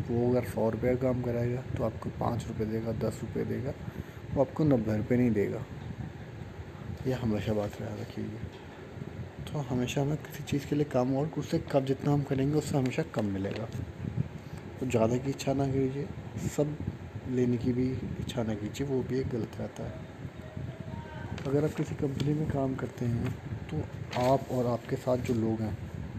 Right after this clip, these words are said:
उनकी जो की गई मेहनत है, उसका रिवॉर्ड आपके मालिक को मिलता है। मालिक को मिलता है या ओनर को मिलता है या उसकी स्ट्रेटजी को मिलता है या प्लान को मिलता है, जैसे कि उसने बनाया था।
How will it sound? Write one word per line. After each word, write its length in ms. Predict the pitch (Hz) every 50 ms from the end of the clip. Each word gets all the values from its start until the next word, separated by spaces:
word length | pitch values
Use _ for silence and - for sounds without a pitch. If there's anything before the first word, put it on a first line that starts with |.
| - - - - - - - - - - - - - - - - 127
उनकी 240 | 127 120 - -
जो 120 | 135 - 127
की 180 | - - 131
गई 180 | 127 131 139 131
मेहनत 400 | 123 117 110 107 113 117 110 -
है, 140 | 110 104 - - - - - - - - - - 135
उसका 280 | 143 135 - - 151
रिवॉर्ड 360 | 139 131 123 117 120 123 123 120
आपके 240 | 110 110 - -
मालिक 340 | 131 117 110 107 104 104 -
को 120 | - - 104
मिलता 300 | 101 101 98 - - 110
है। 60 | 104 - - - - - - - - - - - - - - - - - - 135
मालिक 320 | 131 131 135 131 131 -
को 80 | - 135
मिलता 280 | 127 123 120 117 127
है 100 | 123 123
या 80 | 120 120
ओनर 320 | 113 117 117 117 117 113
को 140 | - - 113
मिलता 420 | 107 107 107 101 101 110 110 113
है 260 | 123 139 - - 143 139
या 80 | 135
उसकी 280 | 131 123 - - - 143
स्ट्रेटजी 580 | 139 - - 127 113 107 101 123 120 113 120
को 120 | 117 123 120
मिलता 260 | 113 113 104 98 113
है 60 | 113
या 80 | 120 117
प्लान 380 | 117 - 104 104 104 104 113
को 100 | 107 113
मिलता 240 | 110 107 104 - 131
है, 100 | 127 131
जैसे 160 | 120 - 123
कि 100 | 113 117
उसने 200 | 117 - - 135
बनाया 340 | 117 107 101 98 98 95 101
था। 200 | 92 - - -